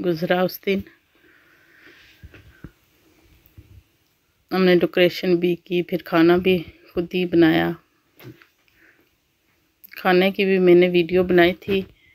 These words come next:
जब मैं cooking कर रही थी, तो वो जो है ना मुझसे उल्टी बनी, तो फिर अच्छी नहीं लग रही थी, तो मैंने इसमें नहीं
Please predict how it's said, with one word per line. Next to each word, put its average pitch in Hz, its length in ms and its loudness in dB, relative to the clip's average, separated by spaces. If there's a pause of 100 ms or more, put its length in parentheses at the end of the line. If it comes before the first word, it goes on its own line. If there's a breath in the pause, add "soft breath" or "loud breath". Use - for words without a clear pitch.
(220 soft breath)
जब 175 100 0
मैं 180 140 2
cooking 180 360 -6
कर 175 180 0
रही 185 120 0
थी, 180 200 -8
तो 175 280 -2 (540)
वो 196 160 2
जो 185 140 0
है 175 80 4
ना 180 80 0
मुझसे 185 320 -4
उल्टी 180 320 -2
बनी, 175 320 2
तो 170 280 0 (1300 soft breath)
फिर 185 160 -4
अच्छी 180 260 -4
नहीं 180 180 2
लग 165 240 -2
रही 170 100 -2
थी, 165 140 -10
तो 165 140 -4
मैंने 170 300 0
इसमें 170 300 -8
नहीं 170 300 -2